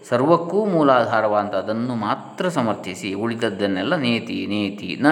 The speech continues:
ಇತಿ, ಅದಲ್ಲ, ಇದಲ್ಲ ಎಂಬುದಾಗಿ ನಿಷೇಧಿಸ್ತಾ ಹೇಳಿವೆ.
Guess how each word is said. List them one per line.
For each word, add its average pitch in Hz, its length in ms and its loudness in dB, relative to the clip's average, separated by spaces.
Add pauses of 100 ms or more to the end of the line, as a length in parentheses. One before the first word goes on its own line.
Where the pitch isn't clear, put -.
(120)
ಇತಿ, 104 280 -4 (160)
ಅದಲ್ಲ, 107 320 2 (160)
ಇದಲ್ಲ 101 320 -2 (160)
ಎಂಬುದಾಗಿ 90 640 -6 (1400)
ನಿಷೇಧಿಸ್ತಾ 110 760 -2 (600)
ಹೇಳಿವೆ. 90 580 -6